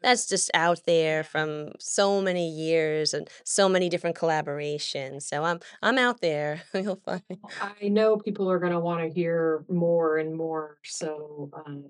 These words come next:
Speaker 2: just go ahead and ask for the masses. Maybe you could do some more on Instagram, just little blurbs here and
Speaker 1: Oh,
Speaker 2: there.
Speaker 1: yeah.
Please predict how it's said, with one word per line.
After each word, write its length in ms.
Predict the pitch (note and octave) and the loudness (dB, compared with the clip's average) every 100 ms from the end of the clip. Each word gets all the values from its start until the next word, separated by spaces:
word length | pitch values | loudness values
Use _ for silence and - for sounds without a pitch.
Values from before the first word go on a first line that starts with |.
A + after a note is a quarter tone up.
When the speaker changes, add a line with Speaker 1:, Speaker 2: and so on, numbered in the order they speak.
| _ | _
Speaker 2:
just 180 | E3+ E3+ | -10 -8
go 120 | F3 | -6
ahead 140 | E3 D#3 | -6 -6
and 100 | D3+ | -8
ask 360 | D3 D3+ - - - | -8 -10 -12 -12 -8
for 100 | D#3+ | -6
the 140 | D#3 | -6
masses. 680 | D3+ D3 D3+ - C#3+ C#3+ C#3 | -8 -12 -12 -6 -4 -6 -6
Maybe 240 | C#3+ C#3+ | -8 -6
you 100 | C#3+ | -6
could 120 | C#3+ | -8
do 140 | D3+ D3+ | -10 -10
some 160 | - | -8
more 180 | D3 C#3+ | -8 -8
on 120 | D3 | -8
Instagram, 540 | D3 D3 D#3+ D#3+ D3 D3 | -8 -8 -8 -8 -8 -8
just 200 | C#3+ - | -10 -8
little 240 | D3 C#3+ C#3+ | -6 -6 -6
blurbs 520 | D#3+ D3+ D3+ D3 - | -6 -6 -6 -8 -8
here 200 | D#3 D3 | -8 -8
and 60 | C#3+ | -6
Speaker 1:
Oh, 120 | B3+ C#4 | -2 -2
Speaker 2:
there. 80 | G3+ | -2
Speaker 1:
yeah. 480 | G#3+ G#3+ F#3+ F3+ | -2 -4 -6 -8